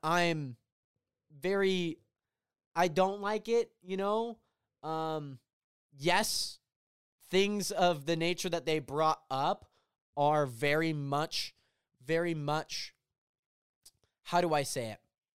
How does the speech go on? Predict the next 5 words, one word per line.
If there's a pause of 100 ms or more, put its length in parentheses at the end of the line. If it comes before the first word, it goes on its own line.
(600)
They
are
very
much (920)
true